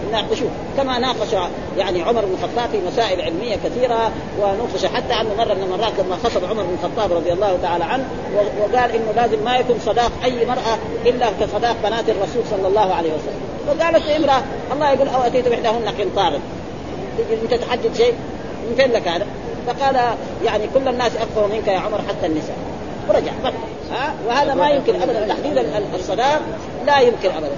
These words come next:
فالطريقة السليمة الحين الناس يصيحوا من إيه؟ من كثرة الصداق ومن المصاريف حقت الزواج إلى غير ذلك، ما هي الطريقة السليمة؟ لو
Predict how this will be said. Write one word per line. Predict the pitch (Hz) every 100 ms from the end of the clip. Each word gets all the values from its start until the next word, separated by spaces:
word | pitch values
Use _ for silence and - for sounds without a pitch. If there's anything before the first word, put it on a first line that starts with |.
| -
فالطريقة | 214 208 - 202 240 302
السليمة | 240 233 220
الحين | 190 240 254
الناس | 226 247 254
يصيحوا | 226 277 247
من | 214
إيه؟ | 208 214
من | - - 180 403
كثرة | 262 233 185
الصداق | 170 190 226 226 202
ومن | 196
المصاريف | 180 190 208 254 220
حقت | 214 208
الزواج | 196 190 220 233 196
إلى | 202
غير | 185 175 180
ذلك، | 247 269 - - 320
ما | 294
هي | 285
الطريقة | - 262 269 233
السليمة؟ | - 208 208
لو | 190